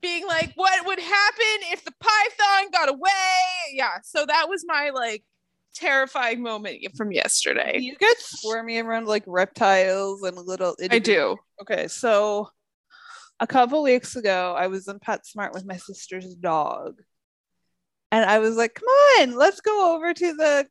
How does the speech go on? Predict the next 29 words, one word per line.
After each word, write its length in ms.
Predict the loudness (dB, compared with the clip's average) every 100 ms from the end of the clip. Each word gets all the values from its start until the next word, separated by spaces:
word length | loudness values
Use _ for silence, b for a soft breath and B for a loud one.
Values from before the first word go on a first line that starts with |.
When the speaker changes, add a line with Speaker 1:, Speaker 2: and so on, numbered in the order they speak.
| -10
Speaker 2:
the 80 | -12
critters." 840 | -2 0 2 0 -2 -6 -8 -20 _ _ _ _ _ _ _ _ _ _ _ _ _ _ _ _ -12
I 360 | -8 -6 -6 -8
saw 680 | -10 -4 -2 0 0 -2 -6 _ _ -10
the 200 | -8 -6 -8
hamsters 640 | -12 -14 -16 -10 -6 -6 -8
and 120 | -14
the 80 | -10
rats 460 | -4 -4 -4 -10
moving 300 | -14 -10 -10
around, 340 | -8 -6 -6 -8 -8
and 200 | -4 -4 -4 _ _ _ _ _
I 140 | 0 0 _ -20 _ _ _ _ _ -4
turned, 300 | 0 0 -2 0
like, 220 | 4 4
I, 140 | 4 0
I 260 | 2 2
was 240 | 2 -4 -10
so, 640 | -14 -10 -2 2 2 0
oh, 400 | 0 2 2 0 -2
like, 180 | -4 -8
you 140 | -12 -6
know, 160 | -4
the, 280 | -2 -2 -2
the, 100 | -4
like, 260 | -2 -2 -2 -6
the, 320 | -2 -2 -4 -10 _ b b _ -8
the 60 | 2
heebie-jeebies? 840 | 6 6 6 4 4 4 2 0